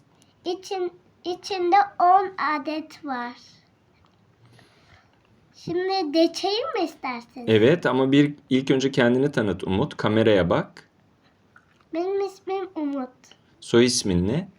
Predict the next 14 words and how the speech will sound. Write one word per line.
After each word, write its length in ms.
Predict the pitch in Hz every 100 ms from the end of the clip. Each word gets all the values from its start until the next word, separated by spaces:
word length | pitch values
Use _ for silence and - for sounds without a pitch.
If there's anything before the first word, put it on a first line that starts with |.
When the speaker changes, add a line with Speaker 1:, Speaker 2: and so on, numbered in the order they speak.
| _ _
Speaker 1:
Umut 300 | 302 320 453 466 320
Dökmenoğlu. 760 | 320 320 311 311 262 233 233 - _
Speaker 2:
Hangi 320 | - 131 135
takımda 380 | 135 110 104 95
oynuyorsun? 680 | 92 90 92 92 - 147 - -
Speaker 1:
Göztepe. 720 | 320 339 - - 302 285 - 254 _ -
Speaker 2:
Tamam. 480 | 90 87 87 113 156 - _ -
Ee, 200 | 101 98 98
peki 260 | 110 120
bu 80 | 120
kartları 440 | 135 123 - 127
ne 80 | 123
zaman 280 | 131 131 107
aldınız? 680 | 87 85 98 165 - -